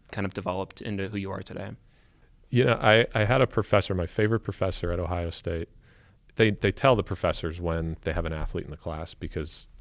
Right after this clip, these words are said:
Speaker 2: our counselors have to work with them to make sure that they're able to monitor the grades and whatnot. And, um, he said, uh, a football player, he said, "Hmm, I never realized I had a stereotype against football players until, until you got here." And he was a very, he was kinda joking.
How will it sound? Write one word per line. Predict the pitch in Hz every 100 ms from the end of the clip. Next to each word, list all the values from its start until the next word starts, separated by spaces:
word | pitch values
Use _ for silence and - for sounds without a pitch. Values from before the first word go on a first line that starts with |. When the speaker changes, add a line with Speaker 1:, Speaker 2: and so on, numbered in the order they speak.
| -
Speaker 2:
our | 87
counselors | - 90 73 82 71
have | 85
to | -
work | 80 76
with | 76
them | 82 78
to | 76
make | 76 -
sure | 80
that | 78
they're | 80 76
able | 80
to |
monitor | 78 76 73 76
the | 73
grades | 73 76 76
and | -
whatnot. | - 80 - - - - - - -
And, | 90 85 82
um, | 82 78 76 80 - - - _ _ _ _ - - - -
he | 101 92
said, | 80 - 82 78 78 82 -
uh, | 82 78 -
a | 85
football | - 113 - 92
player, | - 82 76
he | 80
said, | - 90 82
"Hmm, | 113 82 - - - -
I | 92
never | 110 127
realized | 113 107 95 90
I |
had | 85 82
a |
stereotype | - - 87 82 80 80 -
against | 78 78 -
football | 85 - 80
players | - 73 69 71
until, | 78 - 78 78 -
until | - 82 87
you | 80
got | 85 90
here." | 87
And | 85
he | 107
was | 113
a | 90
very, | 92 98
he | 104
was | 92
kinda | - 139 92
joking. | 85 85 - 80